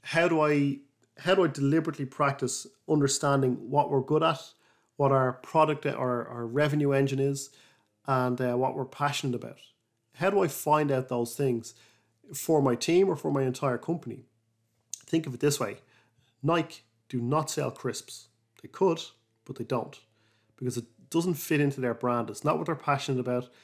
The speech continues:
It's not what their product engine is, or their product engine, their, their revenue engine.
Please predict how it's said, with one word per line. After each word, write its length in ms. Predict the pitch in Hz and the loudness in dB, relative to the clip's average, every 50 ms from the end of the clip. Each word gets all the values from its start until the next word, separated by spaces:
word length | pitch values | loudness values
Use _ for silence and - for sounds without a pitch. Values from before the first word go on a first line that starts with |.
| _ _ _ _ _ _ | _ _ _ _ _ _
It's 200 | 127 131 - - | -10 -8 0 2
not 160 | 156 170 - | 2 2 2
what 100 | 156 143 | 0 0
their 120 | 147 135 | 0 0
product 440 | 131 - - - 147 151 156 143 147 | 0 -2 -2 0 2 2 2 0 -2
engine 340 | 131 127 131 131 123 120 110 | 0 0 2 0 0 -2 -4
is, 400 | 110 110 110 - - - - - - 127 | -6 -6 -8 -10 -12 -16 -18 -20 -16 -14
or 60 | 117 | -12
their 140 | 110 113 107 | -12 -12 -14
product 560 | - _ - - - - 117 113 110 107 117 | -14 _ -20 -20 -18 -10 -8 -8 -8 -6 -8
engine, 240 | 113 113 110 117 113 | -8 -6 -6 -6 -6
their, 140 | 117 113 | -6 -8
their 180 | - - 127 123 | -6 -6 -8 -8
revenue 480 | 113 104 131 135 131 127 135 127 120 113 | -6 -4 -2 -2 0 0 0 -2 -2 -2
engine. 400 | 117 113 117 117 120 117 120 | -4 -8 -6 -4 -4 -6 -6